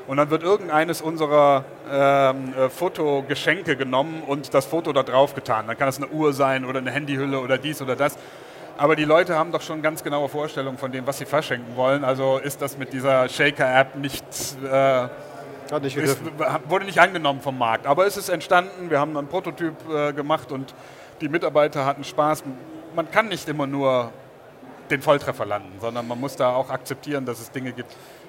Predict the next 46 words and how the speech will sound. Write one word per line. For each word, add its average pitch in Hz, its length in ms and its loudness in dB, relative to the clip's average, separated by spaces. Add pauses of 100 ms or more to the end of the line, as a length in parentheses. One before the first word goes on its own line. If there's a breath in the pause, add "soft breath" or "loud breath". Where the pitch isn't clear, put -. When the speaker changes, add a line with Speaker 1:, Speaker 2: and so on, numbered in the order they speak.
Speaker 1:
die 127 100 -6
nicht 131 180 -6
vom 113 140 -6
Markt 104 220 -2
angenommen 147 260 0
Speaker 2:
Die 143 60 2
Speaker 1:
werden. 143 120 4
Speaker 2:
Handyhüllen 175 440 4
sind 165 100 0
aber 160 140 6
schon 160 160 0
bei 156 60 6
euch 156 180 6
eher 160 180 6
so 151 100 0
Kategorie 151 480 2
Volltreffer, 151 460 4
ne? 147 120 2
Das 143 160 2
wird 139 120 6
Speaker 1:
Totaler 135 180 10
Speaker 2:
sich 127 80 4
verkauft 156 420 4
Speaker 1:
Volltreffer, 120 340 8
Speaker 2:
sich - 20 4
Speaker 1:
ja. - 20 -12 (160)
Bin 131 140 -2
ich, 131 240 -8
äh, 123 160 4
bin 131 180 -4
ich, 131 240 -8
äh, 120 640 6 (200)
ich 120 80 -12 (240)
kann 151 340 2
keine 147 180 4
genauen 151 320 2
Zahlen 147 340 4
nennen, 147 280 0
aber 131 220 2
nur 139 200 -2
von 139 180 -2
der, 131 180 6
von 135 120 -2
der 131 100 0
Dimension 131 560 -2
her. 147 300 0